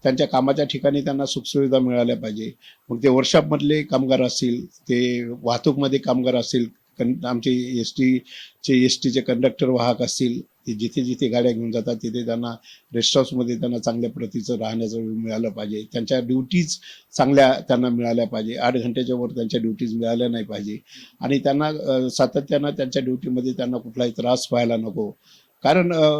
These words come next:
ड्रायव्हरच्या मागे जर काही त्रास झाला तर ते अपघात होण्याच्या फार मोठ्या शक्यता असतात आणि फार एक, अ, साठ सत्तर लोकांचे प्राण त्यांच्या हाताशी असतात.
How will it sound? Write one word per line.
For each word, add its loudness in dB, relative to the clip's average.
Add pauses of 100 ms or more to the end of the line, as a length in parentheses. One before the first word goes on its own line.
(600)
ड्रायव्हरच्या 2
मागे -2
जर -2
काही 2
त्रास 4
झाला 2
तर -2
ते -2
अपघात 0
होण्याच्या -4
फार -2
मोठ्या -8
शक्यता -8
असतात -10 (500)
आणि 2 (240)
फार 6
एक, 0
अ, 4 (680)
साठ 0
सत्तर -4
लोकांचे 0
प्राण 2
त्यांच्या -2
हाताशी -6
असतात. -8